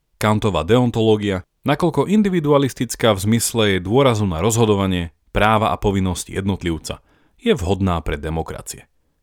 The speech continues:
V akom zmysle? Pokiaľ utilitarizmus je založený na externe vymáhateľných dôvodoch pre ľudské konanie, Kantova morálka apeluje na ľudské svedomie a jeho vlastné presvedčenie o tom, ako konať.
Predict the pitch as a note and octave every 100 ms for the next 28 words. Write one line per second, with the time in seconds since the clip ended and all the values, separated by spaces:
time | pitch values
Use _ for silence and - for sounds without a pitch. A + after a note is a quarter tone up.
0 | _ _ _ - - - D2+ G#2 G#2+ D#3
1 | D3+ - _ _ _ _ _ _ _ _
2 | _ _ - D3+ D#3+ E3 A3+ A#3 E3+ A#2
3 | G#2+ G2+ A#2+ B2 A2 G2 C3+ D3 B2+ B2
4 | B2 G2 - C#3+ E3 - C#3 B2 G#2+ F#2
5 | A#2 A2 F#2 G2+ G2+ G2 F2 E2 E2+ A2+
6 | A2 G2 - F#2 F2 F#2+ - - - F2
7 | G#2 B2 - _ _ _ _ _ - A2+
8 | G#2+ D#2+ F#2+ D#3 F#2 E2 - G#2+ A2+ _
9 | _ _ D#3+ F#3+ F#3 E3 C#3 F#2+ F#2+ -
10 | - E2+ - E2 E2 D2 C#2+ _ _ _
11 | _ _ A#3 D3 E2+ G#2+ D#3 - F#2+ F#2
12 | G#2 - G2+ E2 D2+ - C3+ - A2+ F#2
13 | - _ _ - C#3+ E2+ - E2+ E2 -